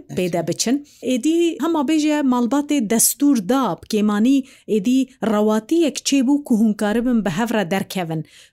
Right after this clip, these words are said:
Speaker 2: Piştî ku mizgînî da te, êdî wetkarî bû hûn bi serbestî ji xwe re derkevin. Berê te got birayê min em aciz dikirin li me de da. Her problem ji we re çêkirin birayê te?
Speaker 1: Dûra hinekî sivik nêrî vîkarî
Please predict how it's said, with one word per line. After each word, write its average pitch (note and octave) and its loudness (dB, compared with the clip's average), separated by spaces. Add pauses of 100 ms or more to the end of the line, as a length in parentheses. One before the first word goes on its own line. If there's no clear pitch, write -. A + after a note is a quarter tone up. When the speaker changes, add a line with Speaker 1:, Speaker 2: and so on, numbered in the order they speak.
Speaker 2:
Piştî D4+ -2
ku D4 0
mizgînî B3 2
da C#4 -2
te, F3 -2 (240)
êdî A3 0
wetkarî C4 0
bû C4+ 0
hûn G3+ 2
bi F3+ -2
serbestî F#3+ -2
ji - -6
xwe - -6
re E3+ -4
derkevin. G3 -4
Berê D#4 0
te C4 -2
got A#3+ 0
birayê A3+ 2
min B3 2
em G#3+ 2
aciz F#3+ -2
dikirin F#3 -4
li F#3 -2
me F#3 -4
de E3+ -4
da. F#3+ -4 (240)
Her C4 0
problem C4 2
ji B3+ 0
we C4 0
re C4 0
çêkirin C4 -2
birayê F3+ -4
te? A#3 -6 (960)
Speaker 1:
Dûra G#3+ 0
hinekî A3 0
sivik A#3 -4
nêrî C#3 0 (260)
vîkarî C3+ -4